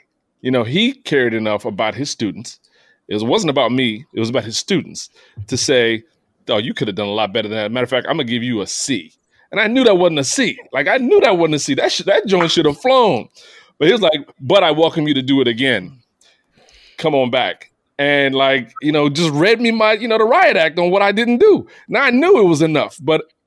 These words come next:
that, that idea that, that enough existed was what he challenged, right? So I came back in, I did it again.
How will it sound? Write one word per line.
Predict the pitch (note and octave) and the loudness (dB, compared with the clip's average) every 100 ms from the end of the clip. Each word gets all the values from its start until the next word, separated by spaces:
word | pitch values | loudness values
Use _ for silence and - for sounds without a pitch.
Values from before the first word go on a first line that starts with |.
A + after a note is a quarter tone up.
| - | -4
that, | E3 - | -2 -2
that | E3 E3+ | 0 0
idea | D3+ C#3 E3 E3+ D3+ | 0 0 2 2 0
that, | A2+ | -2
that | C#3 - | -2 0
enough | C#3 D3 E3 D3+ | 0 2 0 0
existed | B2 A2 A#2+ A#3+ - B2+ | -4 -2 0 0 0 -2
was | A2 A2 | -2 -2
what | B2+ | -2
he | A#2+ | -2
challenged, | A#2+ - F3+ E3 G#2 - - _ _ _ _ - | -4 -4 -2 -2 -4 -10 -18 _ _ _ _ -6
right? | A#2+ B2+ - - | 0 2 2 -2
So | C#3 | 0
I | C#3 | 0
came | - C#3+ | 0 -2
back | C#3+ C3+ | 0 -2
in, | C3+ | -2
I | C#3+ | -2
did | C3 | -2
it | C3 | -4
again. | C#3 B2 C3+ D3+ | -4 -2 -4 -4